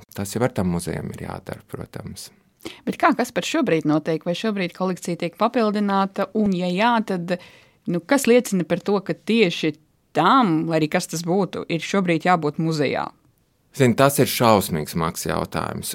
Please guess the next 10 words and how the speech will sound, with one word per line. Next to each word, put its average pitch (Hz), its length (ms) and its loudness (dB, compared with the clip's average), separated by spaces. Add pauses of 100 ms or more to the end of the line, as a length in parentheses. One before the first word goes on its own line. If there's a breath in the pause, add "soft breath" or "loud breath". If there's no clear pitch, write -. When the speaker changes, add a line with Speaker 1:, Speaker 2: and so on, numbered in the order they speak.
Speaker 1:
Manuprāt, 101 1040 4
um, 95 460 2 (180 loud breath)
vēsturiski 95 1200 2
muzejs 107 560 2
ir 98 160 0
dzimis 107 480 0
no 92 160 2
entuziasta 107 880 2
privāta 113 640 2
kolekcionāra 87 1040 0